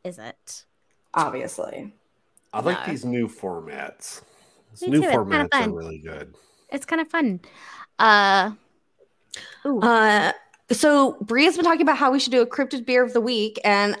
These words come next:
Speaker 2: I found one for this cryptid, so I thought, why not start it now? So the cryptid beer of the week is the Pigman Lives. It's from the Good
Speaker 3: Mm-hmm.
Speaker 2: Measure Brewing Company in Northfield, Vermont. It's an imperial I P A at eight percent,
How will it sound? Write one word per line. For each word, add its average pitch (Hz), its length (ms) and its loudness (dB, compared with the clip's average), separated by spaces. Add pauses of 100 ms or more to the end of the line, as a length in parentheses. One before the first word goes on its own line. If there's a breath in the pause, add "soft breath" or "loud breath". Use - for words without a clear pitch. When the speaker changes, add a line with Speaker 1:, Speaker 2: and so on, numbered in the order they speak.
Speaker 2:
I 208 640 4
found 220 340 2
one 214 260 2
for 202 140 -4
this 202 140 -8
cryptid, 208 440 -2
so - 80 -6
I 180 60 -2
thought, 180 320 0
why 175 120 2
not 180 180 0
start 180 180 -2
it 175 100 -2
now? 180 200 0
So 185 120 -6
the 185 80 -10
cryptid 220 340 -6
beer 220 160 2
of 202 40 -2
the 202 80 -6
week 208 260 -4
is 190 120 -6
the 208 80 -10
Pigman 226 440 -2
Lives. 220 500 0 (260 loud breath)
It's 208 120 0
from 202 160 -4
the 190 80 0
Good 214 200 2
Speaker 3:
Mm-hmm. 220 80 0
Speaker 2:
Measure 202 260 0
Brewing 196 300 -2
Company 262 500 -2
in 202 100 0
Northfield, 185 480 -2
Vermont. 175 540 0
It's - 140 -12
an 185 120 -6
imperial 302 560 -4
I 220 120 2
P 214 260 -6
A 185 140 -2
at 160 120 -4 (120)
eight 208 300 -6
percent, 196 580 0